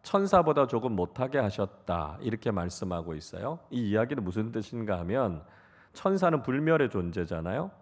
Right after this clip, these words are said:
근데 우리는 죽는 존재입니다. 천사는 영적인 존재이고요. 우리도 영적인 존재이기는 하지만 우리는 육체를 입고 있잖아요.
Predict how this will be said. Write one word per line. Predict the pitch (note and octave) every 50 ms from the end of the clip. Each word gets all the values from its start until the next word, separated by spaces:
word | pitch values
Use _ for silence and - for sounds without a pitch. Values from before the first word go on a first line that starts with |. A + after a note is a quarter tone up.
| _ _
근데 | - G#2 G#2+
우리는 | G2+ G2 G#2+ A#2+ A#2+ A2+ A2 A#2 C#3 D#3 F3+ - -
죽는 | - - C3 A#2 B2+ D3 F3 F#3 E3+
존재입니다. | - F2 D2+ C#2+ - - - - - - - _ _ _ _ _ _ _ _ _ _ _ - - - - - - - _ -
천사는 | - - G#3 G#3 G3+ G#3 F#3+ F#3 C#3
영적인 | A#2+ B2+ D3+ D3+ - D#3+ C#3+ C3 A#2+
존재이고요. | G2+ G#2 F2 E2+ E2 F2 F2 D#2+ D#2 D#2 E2 F#2 A#2 D#3+ F#3 - - - _ _ _ _ _ _ _ _ _ _ _ -
우리도 | B2+ B2+ F3+ E3 F3 D#3 D3 D#3+ F3 F#3+ - - - - - A2
영적인 | B2 C#3 E3 F#3+ F3+ - F#3 F3+ E3 D#3+ D#3+ C#3+
존재이기는 | - C3 A#2+ A#2+ A#2 A#2 C#3 C3 B2 F#2+ A2 G#2 A#2 G#2+ G#2+ G#2
하지만 | G#2+ A2+ G#2 A#2 F#2+ F#2 G2+ A2+ A2+ G2+ E2 D2+ D2+ - - _ _ _ _ _ _ -
우리는 | G#2 A2+ C3+ B2+ A#2 G2+
육체를 | A#2 C#3+ - - - - G3 F3+ D3+ A2
입고 | G2 F2+ - - - F#2+ E2+
있잖아요. | D#2+ D#2 - - - F2+ F2 E2+ E2 E2+ G2+ D3 F3